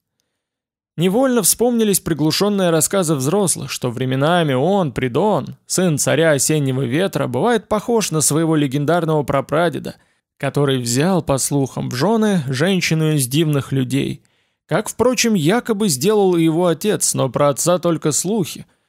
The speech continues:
а вот прадед в самом деле взял женщину из дивного народа и нисколько этого не скрывал. Градарь уже тащил его за локоть к праздничному столу.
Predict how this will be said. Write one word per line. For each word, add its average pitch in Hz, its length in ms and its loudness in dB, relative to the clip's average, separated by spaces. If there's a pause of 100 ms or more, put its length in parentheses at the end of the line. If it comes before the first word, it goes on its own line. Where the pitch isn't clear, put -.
(140)
а 139 100 -2
вот 135 180 -2
прадед 143 360 0
в - 60 -2
самом 180 420 2
деле 165 300 2
взял 139 260 0
женщину 139 460 0
из 131 160 -2
дивного 135 380 0
народа 143 420 0
и 165 80 0
нисколько 156 560 -2
этого 190 240 0
не 156 120 0
скрывал. - 580 -8 (960)
Градарь 143 500 0
уже 185 200 2
тащил 170 440 2
его 160 140 2
за 139 160 2
локоть 156 380 -2
к - 120 -18
праздничному 131 680 0
столу. - 440 -6